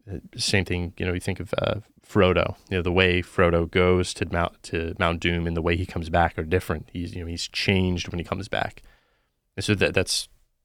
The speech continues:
think the mystical or spiritual interpretation now is that the, the Magi are no longer the men that they were when they left from their homeland.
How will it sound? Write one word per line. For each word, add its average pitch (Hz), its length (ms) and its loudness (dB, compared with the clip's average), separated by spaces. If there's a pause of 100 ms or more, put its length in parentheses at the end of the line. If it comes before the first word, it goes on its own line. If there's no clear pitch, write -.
(320)
think 90 260 -8 (180)
the 90 120 0
mystical 95 480 0
or 85 160 0
spiritual 95 440 -2
interpretation 87 640 -4
now 82 360 2 (580)
is - 140 -8
that - 160 -6
the, - 280 -6 (560)
the 92 80 -6
Magi 87 540 4
are 95 120 2
no 90 240 2
longer 85 460 0
the 82 120 -2
men 82 260 -2
that 80 160 -6
they 82 80 0
were 82 300 0
when 82 140 -4
they 78 120 -4
left 87 340 0
from - 200 -6
their 95 120 -4
homeland. - 480 -4